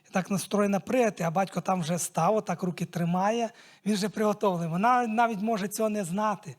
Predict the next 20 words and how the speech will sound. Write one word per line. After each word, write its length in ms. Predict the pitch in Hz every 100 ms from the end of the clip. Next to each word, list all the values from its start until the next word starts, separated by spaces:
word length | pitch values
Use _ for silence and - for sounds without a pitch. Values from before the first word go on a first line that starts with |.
| _ -
але 160 | - 208
вже 160 | 185 208
він 100 | 180
приготовлений 1040 | 190 175 160 - 220 214 180 160 143 127 _ _ _ -
для 160 | 175 185
того, 240 | 220 220
щоб 220 | - 170
її, 460 | 160 165 180 202 185 - - -
е, 100 | 180
е, 800 | 165 180 175 180 196 185 185 170
ловити. 640 | 170 190 202 180 - 135 - _ -
Він 180 | 185 196
з-, 260 | 151 190
він 140 | 180 208
знає, 300 | 175 214 214
що, 320 | - 196 180 - - -
е, 360 | 190 180 185
буде 260 | 170 185 190
далі. 400 | 175 170 135 127 _ _ _ _ _ _ _ -
Він 280 | 151 226 175